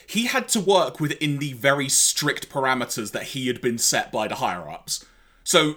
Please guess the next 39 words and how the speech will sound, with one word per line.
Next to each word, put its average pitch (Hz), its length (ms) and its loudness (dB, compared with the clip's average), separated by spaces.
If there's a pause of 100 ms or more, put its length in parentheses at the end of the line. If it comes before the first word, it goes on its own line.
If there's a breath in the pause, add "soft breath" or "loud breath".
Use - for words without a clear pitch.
(160)
whether 208 280 4
you 202 180 0
ultimately 196 400 0
like 160 340 0
the 165 60 -8
story 160 460 0
or 156 160 -4
not, 156 400 -2
he 180 180 -2
was 180 160 4
basically 170 400 0
given 147 400 2
guidelines 123 600 0
he 123 160 -8
had 113 240 -4
to - 60 -10
follow. 80 420 -8 (760 loud breath)
Now, 160 280 6 (580)
I 113 80 2
mentioned 147 400 0
those 127 160 0
guidelines, 151 760 0 (420)
all 196 240 6
of 165 100 6
this 175 160 8
being 143 460 0 (100)
despite 147 540 0
people 143 260 -6
who 151 80 -4
were 143 100 -2
working 139 360 -2
closely 143 640 -4
on 135 220 -2
the 139 80 -2
show, 165 360 2
such 123 300 0
as 104 140 -4
writers, 113 440 -4
directors, 120 480 -4